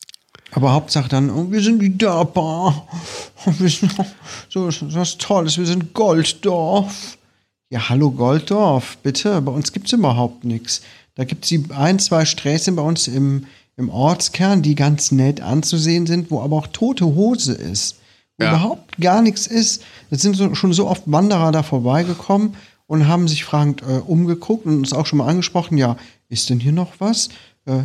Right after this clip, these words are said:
Speaker 1: nö, hier ist nix.“ <laughs> „Hier gibt's nix, Dörper.“ Das aber immer so
Speaker 2: Vor, vor allem
Speaker 1: raushängen
Speaker 2: Ding,
Speaker 1: lassen.
Speaker 2: die, dieses Dörper-Ding ist ja, glaub ich, auch einfach nur so eine hilflose Art, ähm,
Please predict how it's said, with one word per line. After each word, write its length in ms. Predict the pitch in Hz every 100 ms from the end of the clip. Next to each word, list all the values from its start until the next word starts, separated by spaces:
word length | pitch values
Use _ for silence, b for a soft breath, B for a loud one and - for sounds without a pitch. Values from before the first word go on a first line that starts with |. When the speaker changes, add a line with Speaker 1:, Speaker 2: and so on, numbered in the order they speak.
| 131
Speaker 1:
nö, 360 | 180 135 143 196
hier 180 | 202 226
ist 160 | -
nix.“ 420 | 139 120 - - -
<laughs> 960 | 214 202 - - - - - _ _ -
„Hier 120 | 196
gibt's 300 | 302 339 -
nix, 540 | 180 131 - - - - _
Dörper.“ 720 | 127 113 110 110 - - 107 107 _ _ _ _ _ _ _ _ _ _ _ _ _
Das 160 | - -
aber 140 | 135
immer 160 | 147 156
so 80 | 143
Speaker 2:
Vor, 100 | 127
vor 100 | 131
allem 60 | 175
Speaker 1:
raushängen 360 | 160 120 113
Speaker 2:
Ding, 140 | 110 95
Speaker 1:
lassen. 360 | 107 - 113 B B -
Speaker 2:
die, 160 | 135
dieses 380 | 120 131 135 -
Dörper-Ding 600 | 131 139 156 131 117 143
ist 140 | 165
ja, 120 | - 127
glaub 160 | 123
ich, 180 | 135 139
auch 160 | 127 -
einfach 300 | 127 135 151
nur 160 | 143
so 80 | 127
eine 100 | 127 120
hilflose 880 | 101 160 208 - 135 143 151 147 - -
Art, 520 | 104 123 165 208 - - B B B B B B
ähm, 680 | 127 131 131 135 135 131 131